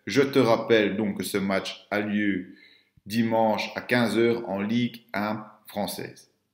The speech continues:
Alors, toi, quel est ton, quel est ton avis, pardon, sur ce pari ? Est-ce que tu es d'accord avec moi ? Est-ce que tu n'es pas d'accord ? Pourquoi tu n'es pas d'accord ? C'est ça qui est intéressant, hein. On va une autre opinion, un autre angle de vue. Laisse-moi ton avis en commentaire.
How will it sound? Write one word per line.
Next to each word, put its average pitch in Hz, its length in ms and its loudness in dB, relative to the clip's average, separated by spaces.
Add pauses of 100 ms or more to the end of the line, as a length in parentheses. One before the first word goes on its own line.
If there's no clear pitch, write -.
(300)
Alors, 113 300 2
toi, 139 180 4
quel 143 140 6
est 135 80 4
ton, 120 420 2
quel 127 140 4
est 120 80 2
ton 117 160 -2
avis, 104 220 -2
pardon, 117 540 -2
sur - 200 -8
ce 113 80 -6
pari ? 87 300 -6 (180)
Est-ce 92 160 -6
que - 100 -4
tu - 400 -10 (640)
es 92 100 -8
d'accord 123 360 0
avec 120 140 4
moi ? 127 360 0 (220)
Est-ce 95 120 -8
que - 80 -8
tu 101 160 -8
n'es 98 120 -2
pas - 180 0
d'accord ? 123 480 2
Pourquoi 131 480 2
tu - 140 -2
n'es 160 100 0
pas 147 140 2
d'accord ? 135 340 2
C'est 98 80 -10
ça 104 140 -6
qui - 120 -4
est 104 40 2
intéressant, 98 580 -2
hein. 127 120 -4 (240)
On 98 60 -6
va 98 400 0 (340)
une 107 120 -2
autre 107 160 0
opinion, 113 600 -2
un 101 180 -2
autre 113 300 0
angle 104 220 -2
de 92 80 -4
vue. 120 360 -4 (140)
Laisse-moi 135 480 6
ton 127 160 0
avis 113 180 4
en 110 80 0
commentaire. 101 600 0